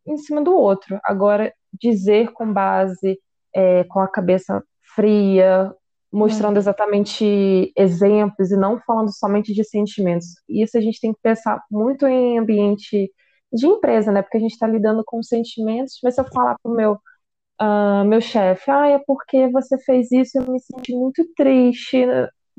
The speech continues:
Speaker 1: Cara, não tem tempo pra isso não, pra você ficar pensando nos seus sentimentos, se você tá triste, se tá feliz. Sinceramente, vai ser poucas empresas que vão pensar exatamente nos seus sentimentos.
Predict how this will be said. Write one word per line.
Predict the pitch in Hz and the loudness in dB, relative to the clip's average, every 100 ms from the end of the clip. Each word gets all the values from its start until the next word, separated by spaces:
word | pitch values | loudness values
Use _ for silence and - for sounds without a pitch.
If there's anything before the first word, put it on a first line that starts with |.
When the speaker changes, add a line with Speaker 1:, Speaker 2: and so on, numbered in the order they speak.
| - - | -18 -6
Speaker 1:
Cara, | 480 415 180 175 170 170 - - | -2 -2 0 0 0 -4 -12 -10
não | 233 | -4
tem | 269 554 554 | -2 0 0
tempo | 415 392 | -2 -2
pra | 381 349 | 0 0
isso | 330 359 | 0 -2
não, | 370 262 277 | -2 0 -2
pra | 269 220 | 0 -2
você | 226 - | -2 -4
ficar | 220 - 226 | -6 -8 -8
pensando | 220 214 208 | -8 -6 -6
nos | 208 | -6
seus | 202 - | -10 -8
sentimentos, | 190 - 185 185 | -8 -6 -4 -4
se | - | -6
você | 190 - | -8 -6
tá | 170 | -6
triste, | - 185 - | -4 -4 -6
se | - | -12
tá | 170 | -10
feliz. | - 170 190 185 - _ _ - _ _ _ - | -8 -4 -2 -4 -6 _ _ -20 _ _ _ -8
Sinceramente, | 208 226 214 208 277 320 | -4 -2 -2 0 0 -2
vai | 277 | -2
ser | 254 262 | -2 -2
poucas | 269 294 381 | -2 0 0
empresas | 370 285 220 208 202 | 0 0 0 0 -4
que | - 202 | -6 -4
vão | 196 196 | -2 -2
pensar | 190 190 - 190 | -2 -2 -4 -4
exatamente | 185 185 185 180 - | -4 -6 -4 -6 -6
nos | 180 | -10
seus | - 190 | -8 -8
sentimentos. | 190 180 190 175 175 175 170 | -8 -8 -8 -6 -8 -12 -20